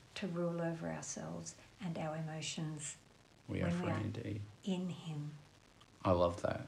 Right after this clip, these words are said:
Speaker 2: So really, even though we sometimes might feel there's barriers
Speaker 1: Right.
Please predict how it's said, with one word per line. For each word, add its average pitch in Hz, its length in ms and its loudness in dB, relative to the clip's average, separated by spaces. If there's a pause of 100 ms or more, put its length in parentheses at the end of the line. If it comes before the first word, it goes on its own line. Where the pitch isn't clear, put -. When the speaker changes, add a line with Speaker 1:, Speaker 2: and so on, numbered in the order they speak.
Speaker 2:
So - 240 6
really, 107 600 8
even 107 280 8
though 95 120 10
we 92 160 6
sometimes 87 640 2
might 87 220 2
feel 110 800 6 (760)
there's 85 240 4
barriers - 720 4
Speaker 1:
Right. 160 200 2